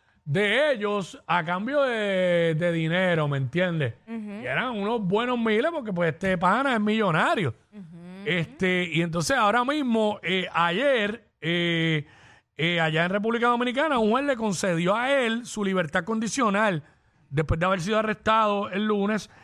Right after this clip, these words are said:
Speaker 1: eh, allí en República Dominicana, porque te acuerdas que lo estaban buscando.
Speaker 2: Ujú.
Speaker 1: Pues lo, lo encontraron, lo arrestaron, pero le, le concedieron la libertad condicional.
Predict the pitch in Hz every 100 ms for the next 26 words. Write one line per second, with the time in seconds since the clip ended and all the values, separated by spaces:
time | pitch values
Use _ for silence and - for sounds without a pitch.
0 | - _ _ - 175 165 156 165 175 175
1 | 190 180 180 170 151 185 254 190 165 156
2 | 156 254 247 190 - 175 208 220 - 285
3 | 240 165 - 196 185 196 190 196 151 165
4 | 160 165 160 170 156 156 147 247 269 226
5 | 175 165 254 294 254 208 190 170 160 151
6 | 165 165 160 175 156 170 196 214 202 233
7 | 240 226 190 262 202 226